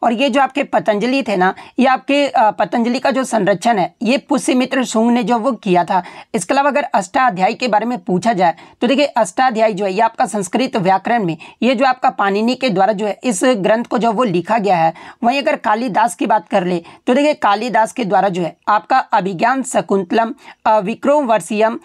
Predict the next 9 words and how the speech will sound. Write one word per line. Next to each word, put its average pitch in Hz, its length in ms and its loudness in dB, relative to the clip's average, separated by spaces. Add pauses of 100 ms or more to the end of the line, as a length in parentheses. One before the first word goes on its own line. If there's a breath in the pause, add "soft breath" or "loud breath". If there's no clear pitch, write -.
(200 loud breath)
इसके 247 220 -2
अलावा 277 180 2
मालविका 214 580 0
अग्निमित्रम, 214 840 0 (300 loud breath)
अ, 214 140 4
रघुवंशम, 226 880 0 (200)
कुमार 233 320 2
संभुवन, 208 560 0 (220 loud breath)
मेघदूतम 226 680 0